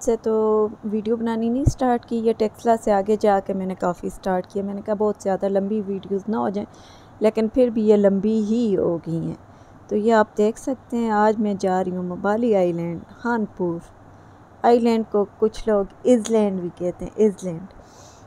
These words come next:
अच्छा, तो ये सारा सफ़र था। ये खानपुर का जी बाज़ार है, आप देख सकते हैं।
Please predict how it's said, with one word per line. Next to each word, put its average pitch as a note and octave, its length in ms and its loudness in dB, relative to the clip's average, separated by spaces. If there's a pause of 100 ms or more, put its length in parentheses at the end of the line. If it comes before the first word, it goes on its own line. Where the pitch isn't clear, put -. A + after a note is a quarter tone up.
(120)
अच्छा, G3 340 -2 (260)
तो A#3 80 2 (160)
ये A#3+ 280 4
सारा A#3 360 0
सफ़र A#3+ 340 -4
था। A#3+ 160 -2
ये A#3 420 0
खानपुर A#3 640 -4
का A#3 120 0
जी G#3+ 220 -4
बाज़ार G3+ 480 0
है, A#3+ 160 -4
आप G3+ 280 -4
देख G3+ 200 -4
सकते - 360 -8
हैं। A#3+ 160 -4